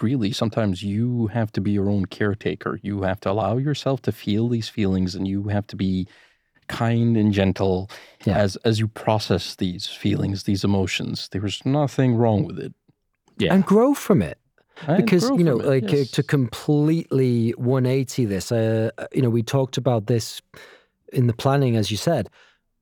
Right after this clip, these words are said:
Speaker 2: From the beginning of the podcast, I think there has been growth in all of us.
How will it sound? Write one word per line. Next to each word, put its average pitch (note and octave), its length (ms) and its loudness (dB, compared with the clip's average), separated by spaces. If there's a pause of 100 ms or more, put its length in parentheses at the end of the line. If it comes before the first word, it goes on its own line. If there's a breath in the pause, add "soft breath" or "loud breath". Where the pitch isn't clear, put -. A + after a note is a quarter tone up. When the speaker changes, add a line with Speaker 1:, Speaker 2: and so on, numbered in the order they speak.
(160)
Speaker 2:
From F3+ 220 2
the F#3 60 4
beginning D#3+ 460 2
of C3 100 -2
the A2+ 80 -4
podcast, C3+ 580 -2
I B2 80 2
think D3+ 200 0
there C#3+ 140 2
has D#3 280 -2
been C3+ 240 0
growth C3 380 -2
in A2 100 2
all C#3+ 260 2
of F#2+ 160 -4
us. - 320 -8